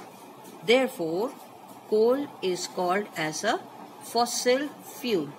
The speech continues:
This is how the formation of coal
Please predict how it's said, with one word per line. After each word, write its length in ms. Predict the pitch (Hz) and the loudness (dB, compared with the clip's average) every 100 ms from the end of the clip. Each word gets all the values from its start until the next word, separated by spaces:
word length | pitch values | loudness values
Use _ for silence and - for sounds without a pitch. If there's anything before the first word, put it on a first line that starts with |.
| - - - - - - - - - - - - - - 180 | -18 -20 -20 -20 -20 -20 -18 -18 -18 -18 -18 -18 -18 -12 2
This 240 | 254 262 | 2 2
is 180 | 294 - | -6 -6
how 420 | 208 190 202 247 208 | 0 0 0 -6 -6
the 120 | 208 | -6
formation 640 | - 190 190 190 - 208 | -4 -4 -4 -4 -4 -4
of 180 | 196 - - | -6 -6 -4
coal 380 | 180 175 208 | 0 0 0